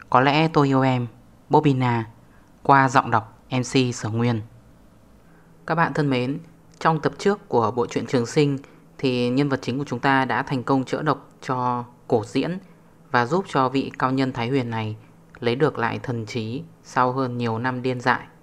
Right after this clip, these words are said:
Tất nhiên cái giá phải trả là không nhỏ khi Cổ Diễn là chỉ còn sống được hơn một tháng. Không biết là trước khi chết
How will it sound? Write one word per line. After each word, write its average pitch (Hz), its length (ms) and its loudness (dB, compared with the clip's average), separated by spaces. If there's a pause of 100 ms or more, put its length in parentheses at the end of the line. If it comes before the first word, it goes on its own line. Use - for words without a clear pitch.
(640)
Tất 160 160 -4
nhiên 151 180 0
cái 131 120 -4
giá 120 200 2
phải 123 160 -2
trả 113 380 -2
là 107 360 0
không 139 280 -6
nhỏ 120 280 2 (420)
khi 143 280 -4
Cổ 110 160 2
Diễn 131 240 -2
là 147 120 -2
chỉ 120 180 -4
còn 110 160 -4
sống 120 260 -4
được 135 120 -4
hơn 139 160 0
một 117 120 -6
tháng. 113 280 -4 (840)
Không 147 180 0
biết 165 180 0
là 123 140 2
trước - 200 -2
khi 147 140 0
chết 180 240 -2